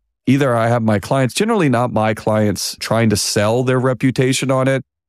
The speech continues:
but my clients had, know someone around town that's looking to retire, and he's like, "Hey, I wanna sell my reputation. I wanna sell my customer list.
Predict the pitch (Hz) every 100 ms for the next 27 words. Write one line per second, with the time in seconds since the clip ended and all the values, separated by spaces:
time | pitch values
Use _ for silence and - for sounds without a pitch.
0 | _ _ 143 131 - 107 117 - 135 135
1 | - - _ 113 120 120 151 - 135 127
2 | 113 110 104 110 104 104 101 98 - 131
3 | 113 110 104 - 101 98 98 98 92 98
4 | 85 120 113 127 123 139 127 113 113 113
5 | 104 104 90 - 73 107 120 - 113 107
6 | 95 - 92 - 90 64 60 - -